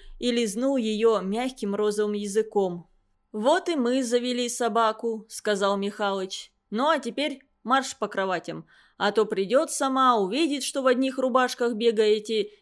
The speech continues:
и задаст нам». Мы сейчас же залезли обратно в кровати, а Михалыч уселся на стул. «Джек,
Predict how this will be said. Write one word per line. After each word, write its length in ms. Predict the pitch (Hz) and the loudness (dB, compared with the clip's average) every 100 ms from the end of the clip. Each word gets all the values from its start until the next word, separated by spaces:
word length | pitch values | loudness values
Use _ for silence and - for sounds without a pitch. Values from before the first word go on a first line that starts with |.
| _ | _
и 160 | 285 | -2
задаст 540 | 269 277 202 180 175 196 | 2 2 4 0 -2 -6
нам». 340 | 180 160 170 _ _ _ _ _ | -6 -6 -10 _ _ _ _ _
Мы 180 | 240 381 | -2 -2
сейчас 420 | - 277 285 262 | -2 -2 0 0
же 120 | 247 | 0
залезли 460 | 214 233 240 226 226 | 0 2 4 2 0
обратно 420 | 208 220 208 214 | 2 0 -2 -6
в 60 | - | -4
кровати, 560 | 220 202 165 180 156 - - _ | -2 0 -2 -4 -10 -14 -20 _
а 120 | 196 | 0
Михалыч 640 | 208 196 254 294 240 208 - | 0 -2 0 2 2 -2 -6
уселся 460 | 220 220 214 208 214 | -6 -2 -4 -4 -6
на 140 | 214 | -6
стул. 420 | - 202 175 160 _ _ _ _ _ 185 | -4 -4 -4 -6 _ _ _ _ _ -10
«Джек, 500 | 175 196 240 262 | -4 0 0 -2